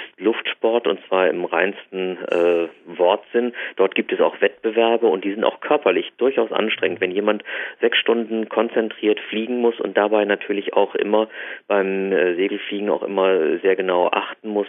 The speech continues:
wo er fliegt, dass er den nächsten Aufwind kriegt. Und das ist schon ein sehr, sehr konzentriertes und auch körperlich sehr anstrengendes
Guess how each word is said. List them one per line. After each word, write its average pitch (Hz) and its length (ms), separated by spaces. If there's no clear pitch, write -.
wo 95 180
er 92 120
fliegt, - 320
dass 98 120
er 95 80
den 92 60
nächsten - 280
Aufwind 101 500
kriegt. - 300
Und - 100
das - 120
ist 113 100
schon 110 300
ein 90 40
sehr, 110 240
sehr 104 140
konzentriertes 101 760
und - 120
auch - 160
körperlich 101 440
sehr 92 140
anstrengendes 90 680